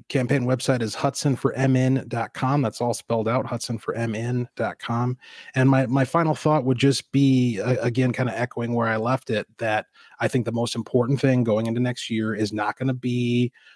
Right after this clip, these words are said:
uh, the fun stuff, which is arguing over who the best candidate would be in a, in some theoretical, um, alternative universe, or arguing over what our, our resolutions or the content of our platform or any of these things that activists love to argue about.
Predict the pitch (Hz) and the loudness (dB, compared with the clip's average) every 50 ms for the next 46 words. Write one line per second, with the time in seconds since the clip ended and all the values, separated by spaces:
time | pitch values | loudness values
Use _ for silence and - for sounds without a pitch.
0 | _ _ _ - 120 117 110 - 123 120 - - - - - - - - 175 160 | _ _ _ -4 -2 -2 0 0 2 0 0 0 0 -6 -8 -6 0 0 2 4
1 | 160 156 151 147 139 - - - - 107 101 107 120 - - 117 104 - 117 107 | 4 4 4 4 4 2 0 -2 0 2 2 2 0 0 -2 -4 -2 -2 -2 -4
2 | - - - 120 123 117 107 127 123 120 117 120 110 104 120 120 101 123 117 120 | -2 0 2 2 2 4 4 2 2 4 2 2 2 2 0 0 0 0 0 0
3 | 110 - 113 113 - - - - 113 113 117 110 110 98 110 113 123 131 127 113 | 0 0 0 -2 -2 -4 -4 -2 -2 0 0 -2 -2 -4 -2 0 2 2 0 0
4 | - 117 113 113 113 110 110 107 110 110 101 - 117 113 - - 123 113 104 - | -4 -8 -6 -6 -4 -4 -4 -4 -4 -4 -4 -4 -6 -6 -4 -4 -4 -6 -6 -6
5 | - 120 117 113 110 110 113 123 117 - 117 113 110 110 104 - _ - - - | -6 -6 -4 -2 -2 0 0 -2 0 0 0 0 0 0 -2 -6 _ -20 -20 -20
6 | _ - - 120 113 107 - 117 - - 135 123 120 113 113 104 110 117 120 120 | _ -4 0 0 0 2 2 0 0 0 0 0 2 0 0 -2 0 0 0 2
7 | 107 113 113 107 110 110 - - - 107 107 107 - 120 117 117 107 - 120 113 | 2 2 2 2 2 0 0 -2 -4 -2 -2 -2 0 0 0 0 0 0 -2 -2
8 | 110 113 113 110 - 113 113 110 120 117 110 - - - 123 123 - - 127 123 | -2 -2 -4 -4 -2 -2 -2 0 0 0 0 -2 -6 -4 -2 -2 0 0 0 2
9 | 113 117 120 120 - 117 110 123 120 113 - - 117 110 113 117 110 104 113 113 | 2 2 2 2 0 0 2 2 2 2 2 0 -4 -2 -2 -2 -2 -2 -2 -2
10 | 113 113 - _ - - - - _ _ - 120 - - - 117 117 117 - 127 | -4 -4 -8 _ -20 -20 -20 -20 _ _ -6 -6 -6 -4 -6 -6 -4 -2 0 0
11 | 117 120 107 120 117 - - 123 113 107 - - 127 113 113 113 113 117 120 123 | 0 0 -2 -6 -6 -4 -6 -6 -6 -6 -8 -6 -4 -4 -2 -2 -2 -2 -2 -2
12 | 127 127 117 - - 127 120 113 - 120 113 110 113 - 117 113 - - 123 123 | 0 -2 -2 -2 -4 -6 -6 -6 -6 -6 -8 -8 -8 -10 -12 -12 -8 -4 -2 0
13 | 127 135 139 151 160 160 160 151 143 131 - - 135 147 147 127 117 110 98 - | 2 2 4 4 4 4 4 2 2 0 0 0 2 2 2 2 2 -2 -2 -2
14 | 98 95 98 | -4 -4 -6